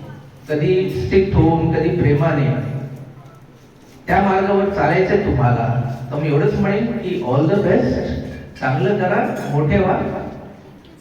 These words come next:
आणि इकडे उत-, पुढच्या वर्षी तुम्ही भाषणं द्या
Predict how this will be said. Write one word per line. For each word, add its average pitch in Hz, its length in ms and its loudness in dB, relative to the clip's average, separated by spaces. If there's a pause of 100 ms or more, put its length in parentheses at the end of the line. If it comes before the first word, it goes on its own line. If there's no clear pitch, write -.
(420)
आणि 208 180 0
इकडे 233 800 0 (320)
उत-, 185 220 4
पुढच्या 208 360 0
वर्षी 233 440 0
तुम्ही 262 180 2
भाषणं 175 560 0
द्या - 360 -4